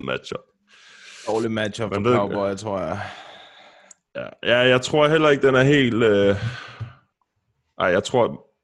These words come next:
Speaker 1: jeg tror ikke, måske ikke, han kan klare så mange af de der slag der. For
Speaker 2: Nej, det er
Speaker 1: for
Speaker 2: det.
Speaker 1: Nico
Speaker 2: Han har
Speaker 1: Price.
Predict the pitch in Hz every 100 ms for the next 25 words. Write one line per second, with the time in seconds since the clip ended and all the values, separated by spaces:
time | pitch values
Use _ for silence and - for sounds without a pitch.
0 | _ 107 107 127 120 - 127 - 143 117
1 | 117 104 - 104 98 104 92 90 90 90
2 | 90 - - 50 - - - - _ _
3 | _ - - 117 110 110 113 113 110 110
4 | 110 110 110